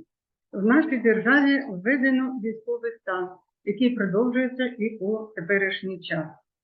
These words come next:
Задля забезпечення державою прав та інтересів військовослужбовців Збройних сил України, інших, е, утворених відповідно до законів України військових формувань,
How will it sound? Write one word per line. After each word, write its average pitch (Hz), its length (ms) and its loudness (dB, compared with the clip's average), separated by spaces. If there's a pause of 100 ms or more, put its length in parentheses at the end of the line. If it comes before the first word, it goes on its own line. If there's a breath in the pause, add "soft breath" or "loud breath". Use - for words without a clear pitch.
(560 soft breath)
Задля 254 380 6
забезпечення 294 680 6
державою 247 720 6
прав 240 360 0
та 233 60 2
інтересів 226 560 -2
військовослужбовців 208 1160 -6 (640)
Збройних 226 680 4
сил 247 200 2
України, 208 680 2 (200)
інших, 285 760 -2
е, 214 60 -16 (120)
утворених 226 800 -2
відповідно 226 580 -2
до 220 160 0
законів 226 500 -2
України 220 520 -2
військових 208 580 -8
формувань, 202 580 -2